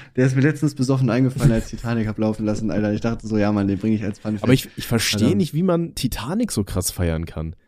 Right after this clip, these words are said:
Speaker 2: Ich fand den
Speaker 1: Boah, der Film ist einfach krank. Was soll man dazu sagen?
Speaker 2: Echt? Ich weiß noch, als Kind hatte ich mal Angst. Ich weiß noch, früher in Aachen, da hatten wir so einen, ähm,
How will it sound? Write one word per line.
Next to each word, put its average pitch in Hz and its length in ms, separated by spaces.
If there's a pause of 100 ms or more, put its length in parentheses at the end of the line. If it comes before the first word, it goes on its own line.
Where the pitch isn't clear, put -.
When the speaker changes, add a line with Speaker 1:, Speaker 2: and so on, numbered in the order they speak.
(380)
Speaker 2:
Ich - 140
fand 139 200
den 220 280
Speaker 1:
Boah, - 140
der 104 100
Film 117 240
ist 110 120
einfach 113 380
krank. 107 460 (180)
Was 95 140
soll 110 100
man 113 140
dazu 104 240
sagen? 104 340 (140)
Speaker 2:
Echt? 160 260 (220)
Ich 110 120
weiß 156 180
noch, 160 60
als 131 180
Kind 185 200
hatte 190 160
ich - 80
mal 117 80
Angst. - 260
Ich 117 140
weiß 139 160
noch, 113 100
früher 139 240
in 113 80
Aachen, 135 300
da 104 100
hatten 135 160
wir 123 80
so 107 140
einen, 113 200
ähm, 101 260